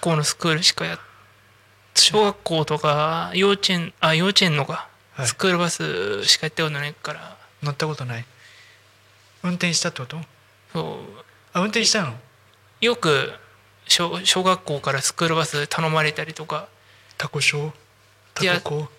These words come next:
Speaker 1: あ、地元で、こ-、ここにいた頃は幼稚園、ちょっと市内の幼稚園から頼まれて。
Speaker 2: タコによ-、タコ幼稚園？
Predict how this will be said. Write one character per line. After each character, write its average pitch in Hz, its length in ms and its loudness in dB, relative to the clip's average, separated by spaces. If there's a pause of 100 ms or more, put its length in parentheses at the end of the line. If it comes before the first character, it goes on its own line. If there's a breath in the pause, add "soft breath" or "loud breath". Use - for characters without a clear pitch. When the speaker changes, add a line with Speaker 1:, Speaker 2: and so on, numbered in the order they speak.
(240)
Speaker 1:
あ、 165 100 2
地 151 120 4
元 165 240 2
で、 156 180 4
こ-、 156 200 -6 (100)
こ - 120 -12
こ 247 200 6
に 254 120 4
い 247 80 2
た 247 120 2
頃 220 200 4
は 143 220 4 (440)
幼 180 140 2
稚 170 220 0
園、 143 100 -2
ち - 180 -6
ょ 151 60 -2
っ 147 40 -4
と - 40 -4
市 - 160 6
内 156 180 4
の 139 60 0
幼 143 140 2
稚 151 180 0
園 143 100 0
か 131 80 -2
ら 123 60 -8
頼 139 200 0
ま 143 120 2
れ 139 80 0
て。 - 240 -10 (560)
Speaker 2:
タ - 120 -4
コ 160 120 -4
に 139 120 -2
よ-、 147 120 -2 (100)
タ 151 120 -4
コ 165 100 -4
幼 156 80 2
稚 151 220 -2
園？ 131 120 -6